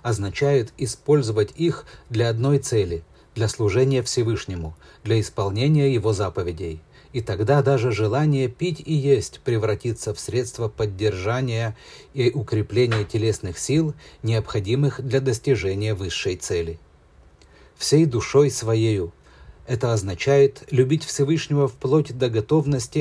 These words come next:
отдать Ему свою душу. Подобно Раби Акиве. Рассказывается, что когда его вывели на казнь, настало время читать молитву Шма. И в то время, как его кожу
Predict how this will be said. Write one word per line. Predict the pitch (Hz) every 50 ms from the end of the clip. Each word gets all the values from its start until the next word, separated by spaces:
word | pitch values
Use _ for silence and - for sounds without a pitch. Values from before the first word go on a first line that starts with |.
| - -
отдать | 107 113 98 92 104 117 123 113 - 127
Ему | 131 131 135 139 147 143 -
свою | - - - 120 104 98 101
душу. | 95 87 92 85 - - - 90 82 - _ _ _ _ _ _ _ - - - _ -
Подобно | 110 101 95 127 147 151 135 147 151 151 143 - -
Раби | 113 110 117 113 110 110 107
Акиве. | 101 - - - 101 90 87 85 80 - _ _ _ _ _ _ _ _ - - - - -
Рассказывается, | 95 98 - - - 143 156 151 135 139 123 123 113 - - 101 87
что | - - 110 104
когда | - 110 101 107 120 123
его | 127 123 110 117 113
вывели | 98 110 156 165 165 147 143 143
на | 131 131
казнь, | - - 127 120 117 104 104 110 113 113 110 - - - - - _
настало | - 110 107 - - 147 151 156 156 131
время | 117 117 127 131 135 139 139 143 - -
читать | - 117 - - 107 113 113 -
молитву | 117 113 95 92 85 - 95 95 90
Шма. | - - 98 90 87 82 82 - _ _ _ _ _ _ - - - - - - - -
И | 113 113
в | - -
то | - 127 120
время, | 101 107 131 139 131 113 104 90 82 -
как | - - 104 - -
его | 107 98 107 95
кожу | - - 135 135 120 98 98 90 82